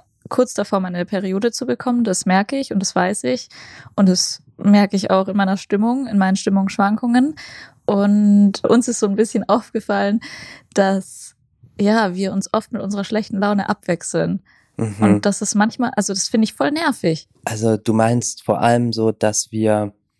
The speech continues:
Speaker 2: ich meine, wenn man beide schlecht drauf wäre, das wäre ja auch irgendwie
Speaker 1: Mhm.
Speaker 2: blöd, weil dann kann keiner den anderen aufmuntern, aber so beide gut drauf zu sein, das ist,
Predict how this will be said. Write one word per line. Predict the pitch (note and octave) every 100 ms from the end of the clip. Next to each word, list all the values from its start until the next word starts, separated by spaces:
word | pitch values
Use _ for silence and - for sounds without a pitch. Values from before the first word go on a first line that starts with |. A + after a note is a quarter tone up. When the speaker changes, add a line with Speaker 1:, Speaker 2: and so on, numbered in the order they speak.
| _
Speaker 2:
ich | - -
meine, | A2 A2
wenn |
man | G#2+ G#2
beide | A2 A2+ A2+ A2
schlecht | - A#2 B2+ -
drauf | C3+ C#3
wäre, | C3 C3 B2+
das | B2 -
wäre | G#2
ja | G#2 A2
auch | A#2 -
irgendwie | B2+ C3
Speaker 1:
Mhm. | E3+
Speaker 2:
blöd, | G#3 - A2+
weil | A2+
dann | A2 A2
kann | A2+
keiner | G#2+ A2+ A2 G#2+ - - - -
den | A2
anderen | A2 G#2+ G#2+
aufmuntern, | A2+ A#2+ C#3 B2+ A#2+
aber | - G#2+ A2
so | G2+
beide | A2+ B2 B2 A#2+ A#2 _ _ _ _ _ -
gut | - B3+ -
drauf | G#2+ G#2 -
zu | A2
sein, | G#2 G#2 G#2+ C3+ F3 _ _ _ _ _ _ -
das | A#2 C3+ -
ist, | - B2 - -